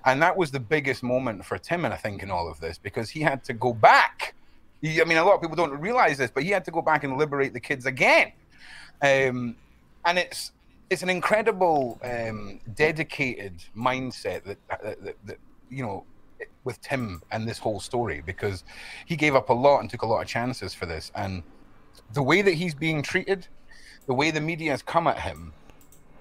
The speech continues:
to me, is one of the most clear pieces of evidence that there is larger truths to some of the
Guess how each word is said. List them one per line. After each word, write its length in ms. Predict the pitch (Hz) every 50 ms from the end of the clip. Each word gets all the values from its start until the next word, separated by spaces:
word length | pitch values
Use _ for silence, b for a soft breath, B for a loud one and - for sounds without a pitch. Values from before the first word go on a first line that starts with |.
| - - - - -
to 100 | - 170
me, 600 | 151 147 156 190 220 208 139 101 101 135 156 151 - - - - - - - - - - - - - - - - - - - - - - - - - -
is 180 | - 156 135 117
one 200 | 139 156 175 190
of 160 | 196 185 160
the 100 | 156 165
most 500 | 156 156 151 147 143 - - - - - - - - - - - - - - - - _ - - - - - - - - -
clear 320 | - - 196 196 190 185
pieces 340 | - - 185 143 - 156 139
of 100 | 143 131
evidence 720 | 139 139 135 120 110 95 90 90 92 98 - - - - - -
that 260 | 113 113 127 120 104
there 260 | 117 127 127 127 123 -
is 440 | - 120 117 117 117 113 113 - - - -
larger 520 | 123 127 139 139 147 147 139 120 127 117
truths 580 | 107 - - - 160 131 107 - - - - - B B B B B B B B -
to 80 | - 127
some 260 | - - 135 127 127
of 260 | 120 117 110 98 107
the 440 | 113 120 113 113 110 107 104 104